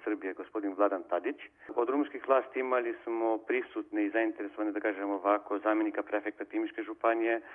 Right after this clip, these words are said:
predstavnike županijskog saveta, tako da, e, medije su bile na otvaranju, tako da je dosta, znači, imamo iz Matice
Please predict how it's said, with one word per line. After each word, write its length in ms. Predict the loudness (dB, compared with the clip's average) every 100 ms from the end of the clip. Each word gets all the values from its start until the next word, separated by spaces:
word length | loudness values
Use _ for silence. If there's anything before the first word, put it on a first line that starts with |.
| -16 -4
predstavnike 500 | 0 0 0 0 0
županijskog 580 | -4 4 4 4 -2 0
saveta, 560 | 6 6 6 4 4 4 0 -16 -18 -18 -16
tako 240 | -8 -6 -4
da, 160 | 2
e, 200 | 6 6
medije 480 | 6 6 6 6 2 2
su 80 | -4
bile 260 | -2 0
na 60 | 0
otvaranju, 680 | 0 4 6 4 0 -4 -6 -12 -20 _
tako 220 | -6 -4 0
da 120 | 4
je 200 | 6 6
dosta, 440 | 4 2 2 -2
znači, 360 | 0 -4 -6 -4
imamo 320 | 0 0 2
iz 160 | 2 2
Matice 720 | 2 0 -2 -8 2 4 4